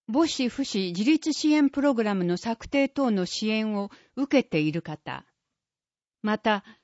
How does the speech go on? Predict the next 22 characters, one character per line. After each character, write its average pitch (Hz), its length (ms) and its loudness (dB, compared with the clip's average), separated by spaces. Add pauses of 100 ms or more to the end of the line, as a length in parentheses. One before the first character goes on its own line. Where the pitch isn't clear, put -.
(140)
過 311 160 -2
去 285 160 4
に 185 200 4
こ 247 140 -2
の 294 140 6
給 320 220 4
付 277 160 -2
金 262 300 2
を 254 40 2
受 214 240 0
給 294 240 4
し - 120 -6
た 277 120 0
こ 262 140 -2
と 240 120 0
が 165 140 2
な 185 180 2
い 165 60 0
方。 - 420 -12 (1400)
支 - 160 -12
給 285 220 4
額、 160 460 -2